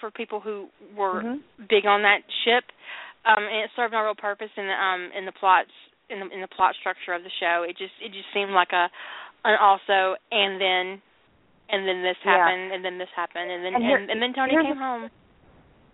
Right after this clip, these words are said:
Speaker 2: Yeah, and here's the thing, guys. I'm not trying to ship shame, okay, if you wanna call it that. This, this is me. These are my opinions of, of what I like, okay, and why I like them, okay? So if, if you,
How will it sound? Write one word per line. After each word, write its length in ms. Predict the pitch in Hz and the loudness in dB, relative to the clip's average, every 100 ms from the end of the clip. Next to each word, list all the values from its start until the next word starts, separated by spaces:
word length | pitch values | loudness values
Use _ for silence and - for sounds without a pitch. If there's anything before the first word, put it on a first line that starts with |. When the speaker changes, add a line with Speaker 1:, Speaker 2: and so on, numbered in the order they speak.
| _ | _
Speaker 2:
Yeah, 240 | 240 262 - | 4 4 4
and 100 | 247 | -4
here's 200 | 262 311 | -8 -8
the 60 | 294 | -10
thing, 200 | 240 214 | -12 -12
guys. 140 | 175 - | -12 -6
I'm 200 | - 254 | -2 0
not 160 | 311 - | -2 -4
trying 260 | - 240 214 | -2 -4 -4
to 80 | |
ship 200 | 208 - - | -10 -10 -8
shame, 260 | - - - _ _ - | -8 -8 -12 _ _ -18
okay, 320 | 180 160 151 | -8 -4 -4
if 80 | 160 185 | -6 -6
you 120 | 170 | -2
wanna 180 | 165 160 | 0 2
call 240 | 160 160 | 2 2
it 60 | - | 2
that. 180 | 160 - - | -2 -2 -4
This, 100 | 254 | -8
this 120 | - 294 | -8 -10
is 140 | 240 | -10
me. 360 | 185 180 170 - - - - | -8 -6 -6 -8 -16 -20 -4
These 180 | 220 214 | 2 4
are 60 | |
my 300 | 202 190 190 | 4 6 6
opinions 480 | 196 190 170 147 139 | 4 -2 -8 -10 -10
of, 80 | 147 - | -10 -4
of 200 | - 147 | -2 -2
what 220 | 147 151 - | 0 -2 0
I 160 | 151 147 | 0 0
like, 300 | 131 - - _ _ - | -2 -6 -10 _ _ -20
okay, 400 | 165 156 147 151 _ - - - - | -6 -2 -2 -2 _ -20 -20 -20 2
and 240 | 190 175 160 | 2 4 4
why 280 | 175 175 | 6 6
I 200 | 175 156 | 4 -4
like 280 | 151 139 - | -4 -6 -6
them, 120 | - - _ _ _ _ - | -14 -14 _ _ _ _ -18
okay? 380 | - 143 139 - - - _ _ _ - | -10 -10 -10 -16 -20 -20 _ _ _ -6
So 400 | 190 185 175 - _ _ | -4 -4 -6 -10 _ _
if, 200 | 180 196 - _ | -10 -10 -14 _
if 200 | 202 185 - | -12 -12 -14
you, 580 | 190 226 233 233 233 | -12 -10 -8 -8 -10